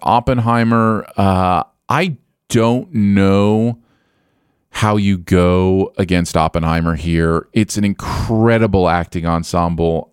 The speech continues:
I, can I tell you something? My second pick is actually Air. I think that crew in Air is a great ensemble. I think they work really, really well together.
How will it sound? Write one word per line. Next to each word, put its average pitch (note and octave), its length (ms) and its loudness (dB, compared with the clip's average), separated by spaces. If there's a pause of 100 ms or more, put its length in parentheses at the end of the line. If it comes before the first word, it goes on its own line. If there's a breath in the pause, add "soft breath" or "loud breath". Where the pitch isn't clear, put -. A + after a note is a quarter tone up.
I, A2+ 80 0
can - 240 -2
I B2+ 80 0
tell B2 140 -2
you C3+ 80 -2
something? E3 300 -4
My A2 240 0
second - 540 -6
pick D3+ 160 0
is A2+ 100 0
actually G2+ 460 -2
Air. F2 380 0 (260 loud breath)
I C3 120 2
think E3 260 -4
that A#2+ 320 -2
crew A2+ 500 0
in F#2 300 0
Air F#2 280 2
is E2+ 160 -2
a E2+ 100 0
great D#2 680 -2 (100)
ensemble. D#2 640 -2
I G2+ 100 0
think A2 200 -4
they G#2 100 0
work F#2 220 -2
really, F2+ 340 -2
really E2+ 260 -4
well F2 200 -4
together. E2 360 -6